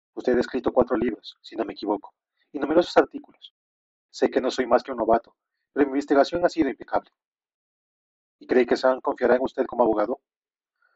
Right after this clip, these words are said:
No lo sé, pero es mi abuelo, le guste o no, y debo verlo.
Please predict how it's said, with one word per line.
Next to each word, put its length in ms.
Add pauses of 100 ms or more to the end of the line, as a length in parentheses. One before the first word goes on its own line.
(180)
No 120
lo 80
sé, 240 (400)
pero 160
es 80
mi 60
abuelo, 360 (180)
le 100
guste 240
o 40
no, 200 (340)
y 120
debo 200
verlo. 240